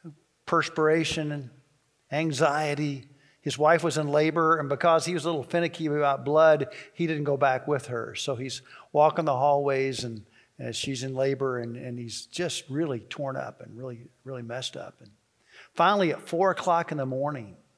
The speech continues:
the nurse comes out and says, "Sir, you have a beautiful baby girl."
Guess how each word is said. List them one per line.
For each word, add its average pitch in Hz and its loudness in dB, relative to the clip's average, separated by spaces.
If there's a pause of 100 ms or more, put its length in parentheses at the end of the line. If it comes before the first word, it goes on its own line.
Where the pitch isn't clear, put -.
(520)
the 143 -4
nurse 151 2
comes 139 -2
out 131 2
and 123 -10
says, - -8 (100)
"Sir, - -6 (800)
you 165 2
have 151 4
a 139 2
beautiful 147 -2
baby 131 -2
girl." 117 -8